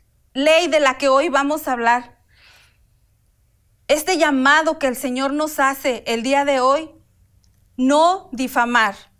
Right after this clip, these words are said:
no difames a tu prójimo. ¿Qué es la difamación, hermanos? ¿Qué es difamar? Pues difamar es cuando dañamos la imagen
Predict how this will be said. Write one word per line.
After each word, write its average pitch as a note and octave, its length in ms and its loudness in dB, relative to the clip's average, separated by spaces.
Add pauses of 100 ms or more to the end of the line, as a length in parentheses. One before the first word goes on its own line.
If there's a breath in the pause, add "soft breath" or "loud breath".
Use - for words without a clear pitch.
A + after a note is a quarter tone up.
(160)
no D4 240 2
difames E4 800 -2 (220)
a B3 100 2
tu - 180 -8
prójimo. A3+ 640 -4 (720 loud breath)
¿Qué G4+ 300 0
es F4+ 80 -6
la F#4+ 160 2
difamación, B3+ 800 -4
hermanos? F#3+ 560 -10 (720)
¿Qué F4 340 0
es E4 220 -4
difamar? A#3 720 -4 (1120 loud breath)
Pues C4+ 240 2
difamar C4+ 600 2 (720 soft breath)
es D4 160 0
cuando F#4 340 2
dañamos D4 800 0
la B3+ 220 4
imagen C4+ 840 0